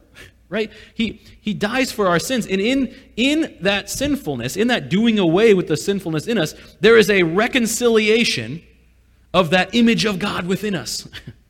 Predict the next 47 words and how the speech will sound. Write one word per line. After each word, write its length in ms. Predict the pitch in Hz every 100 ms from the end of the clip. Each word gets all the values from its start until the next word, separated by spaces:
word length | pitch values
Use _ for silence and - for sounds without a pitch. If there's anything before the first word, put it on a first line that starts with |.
| _ _ _ _ _ _ _ _ _ _ _ _ _ _
You 100 | 160
guys 80 | 180
see 80 | 233
that? 80 | 175
He 80 |
says, 240 | 185 208 - - -
says 200 | 196 190
he 120 | 202
is 80 | 165
gonna 200 | 180 147
reconcile 920 | 156 202 233 196 - - 156 156 151
us 240 | 147 151
back 340 | 143 160 175 -
to 80 | 143
God. 300 | 190 165 139
We 200 | 175 214
are, 80 | 185
we 140 | 196
are 20 |
gonna 140 | 202 175
be 80 |
brought 420 | 127 143 196 226 151
back 360 | 175 190 -
to 100 | 196
God. 480 | 160 160 107 107 151 - _ _ _ _ _ _ _ _ _ _ _ _ _ _ -
And 140 | 190
it's 160 | 180 170
that 320 | 165 156 190
image 320 | 214 226 -
of 120 | 196
God 260 | 160 160 147
within 280 | 143 196 170
us 180 | 120
that 80 | 135
gets 200 | 127 156
to 120 | - 120
be 320 | 135 135 135 - _
restored. 800 | 117 - - 160 151 104 110 - _ _ _ _ _ _ _ _
It 60 | 135
gets 180 | 147 -
to 80 | 139
be 100 | 143
brought 380 | 123 160 147
back 240 | 135 151 -
to 120 | 156
the 100 | 131
surface. 680 | - 156 131 110 92 -